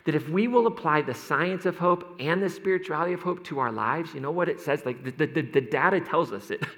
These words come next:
<laughs> The research tells us this. And the spiritual experience of so many tells us this, that if you embrace the language of hope, you'll talk differently. You'll act more intentionally.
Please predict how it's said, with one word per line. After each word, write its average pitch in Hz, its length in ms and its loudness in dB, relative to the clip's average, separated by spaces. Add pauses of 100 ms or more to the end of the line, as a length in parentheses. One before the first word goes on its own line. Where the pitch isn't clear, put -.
<laughs> - 260 -16
The 156 100 8
research 165 720 2
tells 117 220 -2
us 113 140 -2
this. 135 240 0 (340)
And 185 140 6
the 180 60 4
spiritual 226 520 2
experience 208 560 0
of 160 80 -4
so 180 180 0
many 196 240 2
tells 131 260 -4
us 120 140 -8
this, 127 140 -8
that - 120 -8
if 131 140 -4
you 185 80 4
embrace 170 480 4
the 160 60 -2
language 151 400 -4
of 117 100 -6
hope, - 340 -6 (360)
you'll 180 120 2
talk 170 320 -4
differently. 107 480 -14 (960)
You'll 139 160 2
act 123 280 2
more 147 200 -2
intentionally. 147 640 -6